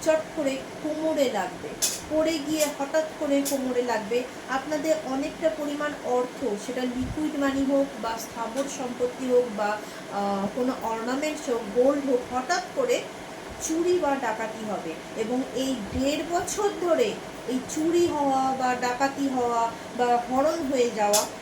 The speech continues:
এই বিষয়টা কিন্তু থাকবে, চলতেই থাকবে। কারো এক বা একাধিকবার হতে পারে। এটা হচ্ছে অবশ্যই গ্রহের অবস্থান,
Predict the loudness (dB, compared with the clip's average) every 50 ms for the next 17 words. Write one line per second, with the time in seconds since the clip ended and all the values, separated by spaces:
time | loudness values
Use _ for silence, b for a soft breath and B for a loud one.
0 | -12 -6 -4 -2 -2 -2 -2 -2 -2 -4 -2 -2 -2 -2 0 -2 -2 -2 -4 -4
1 | -4 -2 -2 -4 -4 -4 -6 -10 -8 -6 -6 -6 -6 -8 -8 -8 -8 -8 -10 -12
2 | -12 -12 -12 -12 -12 -12 -12 -10 -6 2 4 4 4 4 4 0 -2 -2 0 0
3 | -2 -2 -2 -4 -6 -4 -2 0 0 0 -2 -2 0 2 2 2 2 0 -2 -2
4 | -2 -2 -2 -4 -4 -2 -2 -2 -2 -2 -2 -4 -4 -4 -2 0 2 2 2 0
5 | -2 -2 -2 -2 0 2 2 2 0 -2 B B B B -4 -4 -2 0 0 -2
6 | -2 0 0 0 0 0 -2 -2 -2 0 0 0 -2 -2 -2 -2 -2 -2 -4 -6
7 | -8 -10 -10 -8 -6 0 2 4 4 4 4 2 4 4 4 4 2 0 -2 -2
8 | -2 -2 -2